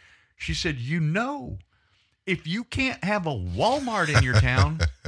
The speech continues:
Speaker 2: You
Speaker 1: you're
Speaker 2: can't
Speaker 1: done."
Speaker 2: make it. Yeah,
Speaker 1: No,
Speaker 2: you can't
Speaker 1: no,
Speaker 2: make
Speaker 1: that's
Speaker 2: it.
Speaker 1: what she said. I mean, she was very astute in that regard.
Speaker 2: Yeah.
Speaker 1: We can't survive if we can't keep a Walmart. And that's exactly what,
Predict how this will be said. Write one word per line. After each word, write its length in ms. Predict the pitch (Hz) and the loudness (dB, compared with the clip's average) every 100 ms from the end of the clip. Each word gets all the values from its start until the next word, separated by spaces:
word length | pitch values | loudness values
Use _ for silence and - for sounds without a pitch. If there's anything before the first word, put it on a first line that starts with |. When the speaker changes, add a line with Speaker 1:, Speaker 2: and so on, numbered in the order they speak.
| 69 - - - | -8 -10 -18 -4
Speaker 2:
You 100 | 139 | 2
Speaker 1:
you're 80 | 247 | 4
Speaker 2:
can't 140 | 190 | 6
Speaker 1:
done." 80 | 208 | 6
Speaker 2:
make 240 | 190 220 | 6 6
it. 140 | 120 - | 2 2
Yeah, 160 | 147 285 | 4 6
Speaker 1:
No, 100 | 311 | 6
Speaker 2:
you 60 | |
can't 140 | - 151 | 4 6
Speaker 1:
no, 100 | - | 6
Speaker 2:
make 100 | 123 | 6
Speaker 1:
that's 120 | - | 4
Speaker 2:
it. 40 | |
Speaker 1:
what 60 | - | 0
she 120 | - | 0
said. 280 | 220 262 269 - | -2 -2 -2 -2
I 40 | |
mean, 80 | 156 | -2
she 120 | - | -2
was 160 | 226 151 | -2 -2
very 460 | 117 185 240 247 | 2 2 0 -4
astute 500 | 226 - - 262 269 | -4 -4 -4 -6 -6
in 160 | 135 151 | -4 -4
that 180 | 165 - | -4 -6
regard. 360 | 170 196 117 | -6 -4 2
Speaker 2:
Yeah. 160 | 78 55 - - | 4 2 -2 -6
Speaker 1:
We 140 | 180 | -6
can't 400 | - 107 101 135 - _ - | -4 -2 -2 -2 -8 _ -8
survive 680 | - 165 196 254 185 127 | -4 -2 -2 -2 -2 -2
if 100 | 135 | -2
we 240 | 123 139 190 | -2 -2 -2
can't 380 | 143 151 156 - 113 _ | -2 -2 -4 -6 -12 _
keep 260 | - 123 - | -4 -4 -4
a 80 | 135 | -8
Walmart. 640 | 143 214 220 120 - - - _ _ _ _ _ _ _ _ | -6 -8 -6 -8 -10 -16 -20 _ _ _ _ _ _ _ _
And 140 | 123 110 | 0 0
that's 260 | 127 147 | 0 -4
exactly 600 | 123 104 117 107 110 135 | -6 -4 0 0 -2 -6
what, 380 | 135 104 92 - | -6 -4 -4 -6